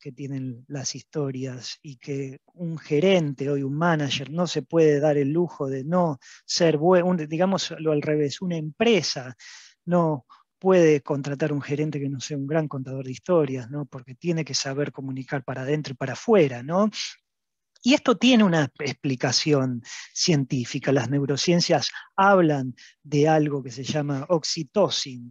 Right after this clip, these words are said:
que tiene que ver con la hormona del sentirse bien, el feeling good hormone, eh, que justamente tiene que ver con esto, ¿no? Disney era muy,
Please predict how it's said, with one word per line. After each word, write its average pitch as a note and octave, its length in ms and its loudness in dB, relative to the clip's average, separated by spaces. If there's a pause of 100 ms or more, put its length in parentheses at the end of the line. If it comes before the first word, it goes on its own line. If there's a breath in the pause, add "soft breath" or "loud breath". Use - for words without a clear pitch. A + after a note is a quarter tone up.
(120)
que C3+ 120 -8
tiene D3+ 360 -4
que C#3+ 160 -6
ver D3 240 -2
con C#3+ 400 -4 (400 loud breath)
la D#3 160 4
hormona E3 640 2
del D3+ 420 0 (220 soft breath)
sentirse E3 720 0
bien, D#3+ 560 2
el D3+ 180 -6
feeling F#3 400 2
good F3 240 -2 (100)
hormone, D#3 600 0 (400 loud breath)
eh, D3+ 380 2 (100)
que D#3+ 180 -2
justamente A3+ 600 0
tiene A3+ 280 -2
que F3 120 -4
ver E3 120 -2
con E3+ 200 -8
esto, G3+ 360 -2
¿no? F#3+ 140 -4
Disney F3+ 420 0
era E3 180 2
muy, F#3 520 -2